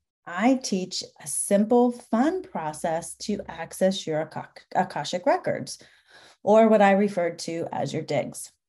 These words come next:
And by using your digs, by accessing your digs and going into your digs, you can manifest the life you desire. So if you're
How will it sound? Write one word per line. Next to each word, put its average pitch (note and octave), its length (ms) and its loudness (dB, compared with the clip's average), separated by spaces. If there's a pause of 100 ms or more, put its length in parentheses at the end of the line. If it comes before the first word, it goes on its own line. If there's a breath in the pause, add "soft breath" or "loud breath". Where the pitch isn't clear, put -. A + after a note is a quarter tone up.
(640)
And F3 140 -2
by E3+ 120 4
using A#3+ 520 6
your F3 120 -2
digs, D3+ 480 -2
by D#3+ 200 -6 (120)
accessing F3+ 520 -4
your D#3+ 100 -4
digs F#3 300 2
and F3+ 140 -2
going G3 200 4
into B3 200 4
your F3 160 -4
digs, G3 340 -4
you B3 140 0
can B3+ 360 -4
manifest G3 920 -4
the G3 80 0
life C#3+ 340 -4
you D#3+ 100 -10
desire. - 640 -6 (840)
So G3+ 240 4
if G3+ 160 4
you're E4+ 160 2